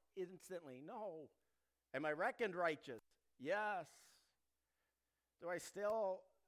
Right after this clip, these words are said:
do things wrong? Every day.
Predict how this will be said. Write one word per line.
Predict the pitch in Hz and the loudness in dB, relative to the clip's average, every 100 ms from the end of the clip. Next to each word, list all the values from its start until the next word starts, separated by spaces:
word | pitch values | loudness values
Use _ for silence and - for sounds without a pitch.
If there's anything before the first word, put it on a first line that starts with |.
| _ _ 120 | _ _ -18
do | 165 185 175 | -16 -14 -12
things | 165 143 131 | -12 -12 -12
wrong? | 139 139 139 _ _ _ _ _ _ _ _ _ _ _ _ _ _ _ - _ _ _ _ _ _ _ _ _ _ _ | -14 -14 -20 _ _ _ _ _ _ _ _ _ _ _ _ _ _ _ -20 _ _ _ _ _ _ _ _ _ _ _
Every | 117 | -14
day. | 110 | -14